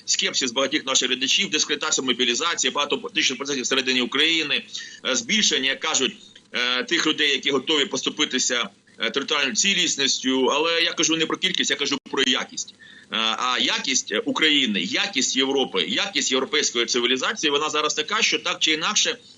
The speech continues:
е, є усвідомлення загроз. А всі успішні цивілізації створилися і функціонували поки, е, я-, як відповідь на загрози. От коли загроз ззовні не було,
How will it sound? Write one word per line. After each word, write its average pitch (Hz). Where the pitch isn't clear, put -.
е, -
є 165
усвідомлення 175
загроз. 156
А 117
всі -
успішні 185
цивілізації 143
створилися 156
і 117
функціонували 147
поки, 196
е, -
я-, 226
як 277
відповідь 175
на 165
загрози. 160
От 143
коли 202
загроз 185
ззовні 165
не 160
було, 226